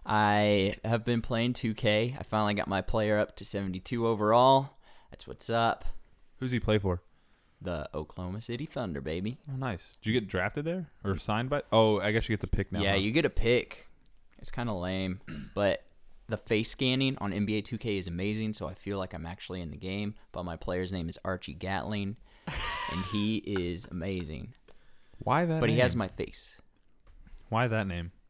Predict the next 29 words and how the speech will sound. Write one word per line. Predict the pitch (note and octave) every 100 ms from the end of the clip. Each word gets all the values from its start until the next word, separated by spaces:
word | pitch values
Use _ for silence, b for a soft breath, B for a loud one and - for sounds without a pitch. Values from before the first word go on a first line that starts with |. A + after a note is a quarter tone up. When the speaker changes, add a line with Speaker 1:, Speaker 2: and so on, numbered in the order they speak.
| _ - _
Speaker 1:
Uh, | G#2 G#2 G2 F#2
when | F#2
I | G#2
had | G#2+ G#2+ - -
N | G2
B | G2+
A | G2+
two | -
K | - G#2
twelve, | - G2 G2 A#2+ -
that's | - -
what | - A#2
my | G#2+
player's | A#2+ A#2 A#2
name | B2 B2
was. | C3+ C3+ - - _ _ - - - _
And | - E2+ F2 F2+
back | - F2+ -
then, | G#2 A#2 A#2
why? | - F#2+ A2 B2+ - -
I | F2+
don't | F#2
know. | E2+ - - -
Just | F#2 -
what | F#2
I |
came | F2+ G2+ F#2+
up | G2
with. | G#2 A2